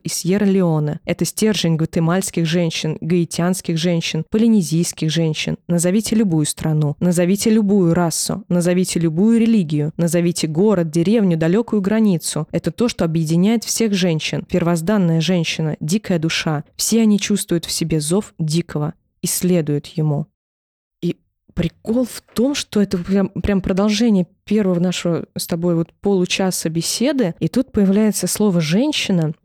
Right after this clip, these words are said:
А я сейчас читаю и думаю, а может быть, всё-таки слово «человек», оно приемлемо? Или вот как ты думаешь,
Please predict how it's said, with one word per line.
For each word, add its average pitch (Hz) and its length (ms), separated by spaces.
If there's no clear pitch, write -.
А - 80
я 226 200
сейчас 226 300
читаю 220 800
и 165 80
думаю, 180 640
а - 120
может 208 180
быть, 196 120
всё-таки 214 420
слово 202 400
«человек», 185 880
оно 180 380
приемлемо? 175 800
Или 196 420
вот - 160
как - 200
ты 214 100
думаешь, 170 540